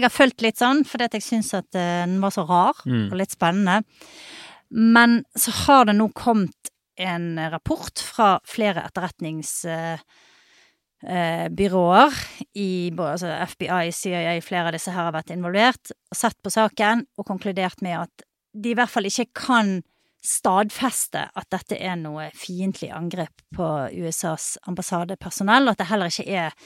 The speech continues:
Speaker 1: eh, noen sånn tydelig sammenheng mellom de forskjellige sakene i forskjellige land da.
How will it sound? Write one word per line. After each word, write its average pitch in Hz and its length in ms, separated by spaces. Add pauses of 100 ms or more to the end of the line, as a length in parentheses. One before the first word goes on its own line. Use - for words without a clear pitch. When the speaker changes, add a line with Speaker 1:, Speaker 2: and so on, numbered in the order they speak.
(480)
Speaker 1:
eh, - 200
noen 190 180
sånn 214 160
tydelig 196 540
sammenheng 180 640
mellom 185 260
de 160 80
forskjellige 175 560
sakene 156 480
i 160 80
forskjellige 165 480
land 170 240
da. - 80